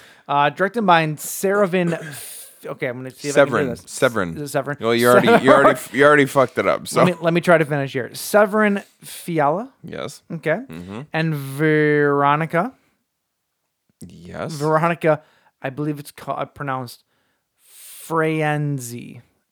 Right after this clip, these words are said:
Speaker 2: That's, I think that's it.
Speaker 1: That's it, right? Okay.
Speaker 2: Yes.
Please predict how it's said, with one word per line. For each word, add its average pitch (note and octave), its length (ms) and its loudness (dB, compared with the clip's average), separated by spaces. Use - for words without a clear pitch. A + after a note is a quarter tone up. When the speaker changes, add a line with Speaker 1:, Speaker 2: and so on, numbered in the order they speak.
Speaker 2:
That's, - 340 -14
I - 80 -12
think F2 240 -14
that's - 220 -16
it. - 240 -14
Speaker 1:
That's - 140 -20
it, A2+ 140 -12
right? A#2+ 200 -12
Okay. D3 60 -16
Speaker 2:
Yes. - 200 -8